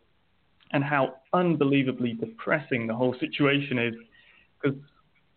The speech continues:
oh, how many have we? Fourteen, fourteen king cobra deaths, um, out of our, I don't know, thirty-four, thirty-five tracks.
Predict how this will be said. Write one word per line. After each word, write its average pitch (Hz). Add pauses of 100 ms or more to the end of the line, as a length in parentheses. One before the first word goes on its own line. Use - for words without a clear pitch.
(140)
oh, 123
how 135
many 151
have 135
we? 120 (680)
Fourteen, 185
fourteen 175
king 156
cobra 135
deaths, 131 (720)
um, 120
out 123
of 117
our, 113 (680)
I 120
don't 117 (120)
know, -
thirty-four, 117
thirty-five 117
tracks. -